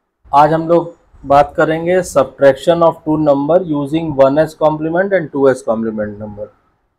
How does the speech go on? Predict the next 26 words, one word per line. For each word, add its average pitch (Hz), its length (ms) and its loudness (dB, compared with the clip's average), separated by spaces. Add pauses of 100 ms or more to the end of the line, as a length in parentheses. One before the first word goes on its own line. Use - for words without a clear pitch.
(520)
तो 160 100 -2 (540)
one 151 180 4
s 175 180 -2
complement, 170 500 0
two 170 100 0
s 165 120 -6
complement 165 420 -4
क्या 165 180 0
होता 165 280 2
है, 170 80 0
ये 160 120 -2
हम 156 140 0
लोग 160 120 -2
अपने 156 200 -8
previous 151 440 -8
lecture 147 240 -10
में 151 120 -8
देख 139 240 -4
चुके 143 220 -10
हैं। 185 200 -2 (120)
आज 165 200 4
हम 165 140 -4
लोग 170 140 0
उसका 165 340 0
यूज़ 156 420 -4
करेंगे 139 440 2